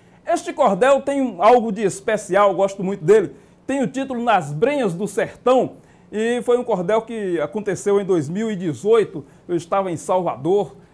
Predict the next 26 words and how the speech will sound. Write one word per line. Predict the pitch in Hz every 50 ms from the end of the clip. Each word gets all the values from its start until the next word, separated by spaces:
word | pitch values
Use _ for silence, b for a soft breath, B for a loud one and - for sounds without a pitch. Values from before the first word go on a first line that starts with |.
| B -
e | 175
quando | 170 - 214 180 165
vi | 151 135 190 196
aquela | - - - 175 156 -
coisa | - _ - 196 196 175 139 175
toda | 160 - - - - 202 196 185 160 165
ali, | 165 180
aquele | 185 175 - 202 185 180
concreto, | - - 208 185 151 - - - - 220 202 202 196 190 196 - 185
né, | 185 190
eu | 190
me | 190 196
lembrei | 196 190 180 160 143 139 202 208
do | 185 175 175
sertão, | - - - 180 147 - - - - 208 190 190 190 190 185
do | 170 196
luar, | 190 180 170 156 175 196 196 190 - 175
daquelas | 180 185 180 180 190 180 165 156 - -
coisas | - 196 180 170
maravilhosas | 175 185 185 180 180 180 175 170 160 190 202 196 175 165
de | 190
onde | 196 185 170
a |
gente | 160 202 202 - 165
vive | 147 190 190 185 185
aqui, | 165 - 202 202 208 196